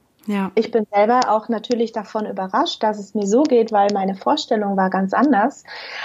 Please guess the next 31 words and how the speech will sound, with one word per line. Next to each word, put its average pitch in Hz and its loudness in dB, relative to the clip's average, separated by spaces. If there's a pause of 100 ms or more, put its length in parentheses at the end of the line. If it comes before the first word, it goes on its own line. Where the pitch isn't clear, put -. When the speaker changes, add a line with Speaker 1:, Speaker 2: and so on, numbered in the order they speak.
(120)
Speaker 2:
Aber 226 4
ich, - -4
du 220 -2
bist 226 0
mein 220 2
nächster 208 -2
Vertrauter 202 0
und 240 6
ich 220 -2
muss 214 -2 (380)
dir 214 4
das 208 2
erstmal 214 0
sagen. 196 0 (380)
Und 214 4
das 196 0
ist - -6 (200)
ganz, 226 4
ganz 202 -6
wichtig, 220 0
weil 190 0
natürlich 285 -2
der 196 0
Partner 196 0
das 185 -2
auch - -2
mitbekommt. 190 0 (580)
Speaker 1:
Ja, 202 2 (180)
das 196 -2
Speaker 2:
Hm? 220 4
Speaker 1:
stimmt. 190 -8